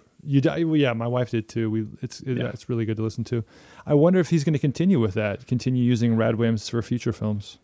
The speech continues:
Speaker 2: I have to imagine he is. Um, they're the kind of, they're the kind of band that I think is now tied to his films, because I can't
Speaker 1: Mm-hmm.
Speaker 2: see them creating an album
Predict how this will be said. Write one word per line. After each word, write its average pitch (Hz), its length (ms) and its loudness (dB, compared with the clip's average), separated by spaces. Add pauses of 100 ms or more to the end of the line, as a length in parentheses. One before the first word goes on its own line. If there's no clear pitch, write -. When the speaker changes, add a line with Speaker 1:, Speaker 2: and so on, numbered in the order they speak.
(760)
Speaker 2:
I - 60 -10
have - 180 -4
to 151 80 -4
imagine 104 380 -2
he 92 160 -6
is. 101 420 -6 (160)
Um, 95 480 -2 (680)
they're 147 180 6
the 202 60 4
kind 202 240 0
of, - 160 -2
they're 135 160 2
the - 80 0
kind 185 140 -2
of 160 60 -2
band 110 280 2
that 98 60 0
I 95 100 -4
think 113 200 -2
is 95 80 -6
now 95 160 -2
tied 92 460 -4 (640)
to - 80 -4
his 101 220 -2
films, 104 500 -4 (320)
because 110 240 -2
I - 120 -12
can't 127 280 0
Speaker 1:
Mm-hmm. 113 60 -4
Speaker 2:
see 117 160 -2
them 107 260 0 (460)
creating 107 440 0
an 95 80 0
album 104 520 0